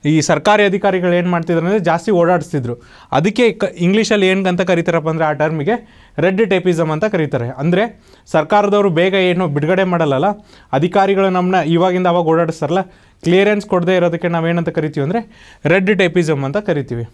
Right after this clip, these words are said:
So ನೋಡ್ರಿ, ಈಗ ನೋಡೋದಾದ್ರೆ ಇಂಡಿಯಾ ಈಗ ಮೆಂಬರ್ ಇಲ್ಲ,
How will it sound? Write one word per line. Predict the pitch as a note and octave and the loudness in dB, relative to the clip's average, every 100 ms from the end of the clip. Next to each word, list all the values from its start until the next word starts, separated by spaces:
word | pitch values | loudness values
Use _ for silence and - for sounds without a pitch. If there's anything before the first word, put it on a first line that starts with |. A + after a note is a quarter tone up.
| _ - | _ -4
So | G3+ | 0
ನೋಡ್ರಿ, | G#3 G3+ G3+ A#3+ - - - - | 2 2 0 -2 -8 -20 -10 -2
ಈಗ | G3 F#3+ | 0 2
ನೋಡೋದಾದ್ರೆ | A3+ A#3 G#3+ D#3 F#3+ A#3+ - _ F3+ | 2 4 2 2 0 -4 -10 _ 0
ಇಂಡಿಯಾ | F#3 A3 A#3 | 2 4 4
ಈಗ | A3 G3 | 4 2
ಮೆಂಬರ್ | G#3+ F#3 F#3+ | 2 2 2
ಇಲ್ಲ, | F#3+ | 4